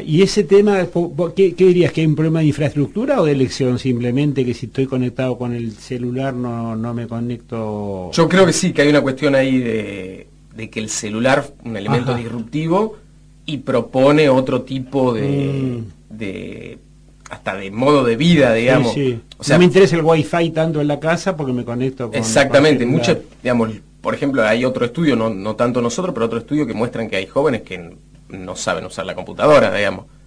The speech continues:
Speaker 2: en tanto
Speaker 1: Ah,
Speaker 2: P C.
Speaker 1: Sí, sí,
Speaker 2: O sea,
Speaker 1: sí,
Speaker 2: no,
Speaker 1: sí,
Speaker 2: pero
Speaker 1: interesante.
Speaker 2: el celular son,
Speaker 1: Sí, sí,
Speaker 2: digamos,
Speaker 1: sí.
Speaker 2: es parte de su cuerpo.
Speaker 1: Sí, sí, sí, sí.
Speaker 2: Eh,
Speaker 1: Sí, está
Speaker 2: con lo
Speaker 1: claro.
Speaker 2: cual ahí, eh, digamos,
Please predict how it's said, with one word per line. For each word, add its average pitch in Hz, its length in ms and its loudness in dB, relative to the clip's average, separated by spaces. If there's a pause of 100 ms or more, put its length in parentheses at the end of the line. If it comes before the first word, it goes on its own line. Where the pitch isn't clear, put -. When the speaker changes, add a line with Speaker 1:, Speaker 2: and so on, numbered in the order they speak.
(240)
Speaker 2:
en 123 120 -4
tanto 131 220 4
Speaker 1:
Ah, 127 100 0
Speaker 2:
P - 120 -2
C. 160 280 4
Speaker 1:
Sí, 156 340 2
sí, 175 280 0
Speaker 2:
O - 40 -2
sea, 120 160 2
Speaker 1:
sí, 120 40 4
Speaker 2:
no, 131 240 6
Speaker 1:
sí, - 180 -4 (240)
Speaker 2:
pero 127 120 -2
Speaker 1:
interesante. 147 440 6
Speaker 2:
el 110 60 -2
celular 120 760 0
son, - 200 -10
Speaker 1:
Sí, 135 160 0
sí, - 160 -6
Speaker 2:
digamos, 110 240 0
Speaker 1:
sí. 139 60 0
Speaker 2:
es 131 40 -2
parte 135 320 2
de 131 80 2
su 131 180 -4
cuerpo. 156 600 4 (100)
Speaker 1:
Sí, 143 160 -2
sí, 147 260 -4
sí, - 60 -12
sí. 143 240 -2 (100)
Speaker 2:
Eh, 101 760 -6
Speaker 1:
Sí, 156 100 0
está 147 140 0
Speaker 2:
con 113 60 0
lo 117 60 2
Speaker 1:
claro. 147 140 0
Speaker 2:
cual 139 200 6
ahí, 131 480 2
eh, 101 400 -10 (920)
digamos, 104 280 -12